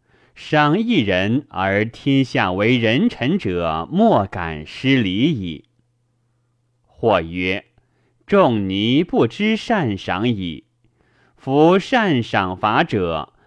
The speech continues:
百官不敢侵职，群臣不敢失礼。上设其法，而下无奸诈之心，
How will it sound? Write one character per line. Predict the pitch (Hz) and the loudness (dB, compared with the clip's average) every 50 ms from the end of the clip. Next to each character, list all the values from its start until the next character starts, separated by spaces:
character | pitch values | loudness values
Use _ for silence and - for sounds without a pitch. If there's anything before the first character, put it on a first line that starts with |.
| _ _ - | _ _ 0
百 | 113 107 101 98 95 95 98 | 0 2 2 0 -2 -4 -4
官 | - 135 131 135 139 147 165 | -2 2 2 2 4 2 0
不 | 165 - 247 214 131 | -2 0 0 0 0
敢 | - 95 87 80 78 | 0 -2 -6 -8 -10
侵 | 82 - - 156 165 175 170 | -12 -6 0 0 2 0 0
职， | - - 87 82 90 101 120 147 - _ _ _ _ _ _ | -2 -6 -6 -4 -2 -2 -2 -2 -4 _ _ _ _ _ _
群 | - - 127 135 170 226 | -6 -2 0 2 2 2
臣 | 240 - - 95 92 98 107 123 151 | 0 -2 -2 -2 -2 0 0 0 -2
不 | - - 156 113 | 0 0 0 0
敢 | 90 95 85 80 76 76 | 0 -2 -6 -6 -10 -12
失 | - - - 135 143 139 | -12 -6 -2 0 2 2
礼。 | 120 104 87 80 67 - _ _ _ _ _ _ _ _ _ _ _ _ _ _ _ _ | 2 0 -4 -6 -10 -14 _ _ _ _ _ _ _ _ _ _ _ _ _ _ _ _
上 | - - - 247 220 180 147 | -12 -2 0 2 2 2 0
设 | 147 - 208 147 117 | 0 2 0 0 0
其 | - - - 190 240 | 0 -4 -4 -4 -4
法， | - - - 92 85 76 69 71 78 _ _ _ _ _ | -4 -2 -4 -4 -4 -4 -8 -10 -14 _ _ _ _ _
而 | - 101 101 104 110 123 135 151 | -2 2 4 4 4 6 4 4
下 | 160 - - - 196 151 101 87 | 2 0 -4 -4 -2 -2 -2 -2
无 | 82 85 90 98 110 123 | -4 -4 -4 -2 -2 -2
奸 | 120 - 165 160 160 160 165 170 | -2 0 0 2 2 2 0 0
诈 | 156 170 143 104 80 78 | -2 -2 -4 -4 -6 -10
之 | - - 101 104 | -8 -6 -6 -6
心， | 98 - 120 117 117 120 135 143 _ | -6 -4 -4 -2 0 0 -2 -4 _